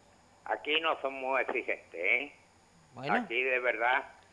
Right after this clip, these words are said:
Speaker 2: ¿Eso es señal de
Speaker 1: Porque
Speaker 2: que están
Speaker 1: el barrio,
Speaker 2: contentos?
Speaker 1: el barrio está muy bien. Tenemos, eh, se está haciendo muchas cosas.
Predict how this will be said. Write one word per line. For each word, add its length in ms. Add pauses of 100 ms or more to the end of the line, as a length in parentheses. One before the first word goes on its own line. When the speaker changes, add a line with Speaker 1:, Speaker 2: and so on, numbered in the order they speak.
(340)
Speaker 2:
¿Eso 220
es 80
señal 340
de 120
Speaker 1:
Porque 40
Speaker 2:
que 80
están 220
Speaker 1:
el 60
barrio, 420
Speaker 2:
contentos? 300
Speaker 1:
el 120
barrio 400
está 220
muy 200
bien. 360 (840)
Tenemos, 1600 (840)
eh, 440 (100)
se 60
está 200
haciendo 380
muchas 400
cosas. 340